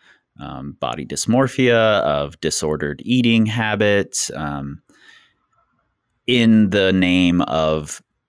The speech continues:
performance. Um, and knowing that, it's totally irresponsible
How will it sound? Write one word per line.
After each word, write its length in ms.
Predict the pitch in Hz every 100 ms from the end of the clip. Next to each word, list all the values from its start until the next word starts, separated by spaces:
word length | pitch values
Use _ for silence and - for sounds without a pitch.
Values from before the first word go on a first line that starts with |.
| _
performance. 1040 | - 80 76 - 69 65 - - - - - _ _ _ -
Um, 460 | 58 57 64 - _ _ _ _ _ _ _ _ _ -
and 680 | 104 92 87 85 85 82 - _ _ _ _ _ _ _ _
knowing 800 | 98 107 113 117 165 127 101 92
that, 640 | 85 87 73 73 90 - - _ - _ _ _ _ _ _ _ _ _ _ _ _ _ _ _ _
it's 460 | 110 110 - - - _ _ _ _ _ _ _ _ _ _ - _ _ -
totally 520 | - 202 160 113 78
irresponsible 1000 | 85 82 - 73 76 - 67 78 131 151